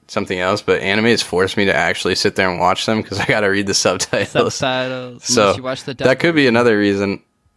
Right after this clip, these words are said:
Speaker 1: Like, yeah, I really don't like watching dubbed
Speaker 2: Neither
Speaker 1: versions
Speaker 2: do
Speaker 1: unless
Speaker 2: I.
Speaker 1: it's, like, a really well done, which there's very few.
Speaker 2: Yeah.
Speaker 1: But, yeah, so that's what I've been consuming.
Speaker 2: All right, guys. Davis, what, uh,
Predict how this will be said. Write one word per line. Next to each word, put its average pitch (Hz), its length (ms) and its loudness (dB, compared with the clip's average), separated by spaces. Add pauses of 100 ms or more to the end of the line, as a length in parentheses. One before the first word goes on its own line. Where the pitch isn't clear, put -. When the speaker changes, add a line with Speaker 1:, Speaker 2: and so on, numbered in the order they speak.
(280)
Speaker 1:
Like, 98 320 0
yeah, 104 460 0
I 110 140 2
really 95 300 0
don't 87 200 -2
like 85 160 -4
watching 85 320 -4
dubbed - 260 -4
Speaker 2:
Neither - 140 -4
Speaker 1:
versions 117 300 -6
Speaker 2:
do - 60 -2
Speaker 1:
unless 113 260 0
Speaker 2:
I. 123 40 4
Speaker 1:
it's, 110 120 -6
like, 98 160 2
a 82 140 -2 (240)
really 98 300 2
well 92 200 2
done, 95 400 0
which 90 280 -6
there's 95 200 0
very 82 260 -4
few. - 300 -12 (1080)
Speaker 2:
Yeah. 80 280 -14
Speaker 1:
But, - 260 -4 (320)
yeah, 135 200 0 (220)
so 98 120 2
that's 101 240 2
what 104 80 4
I've 110 120 4
been 104 120 0
consuming. 104 360 0 (720)
Speaker 2:
All 120 80 -2
right, 226 240 0
guys. 175 460 -4
Davis, 180 420 -2
what, 156 160 0
uh, 175 360 2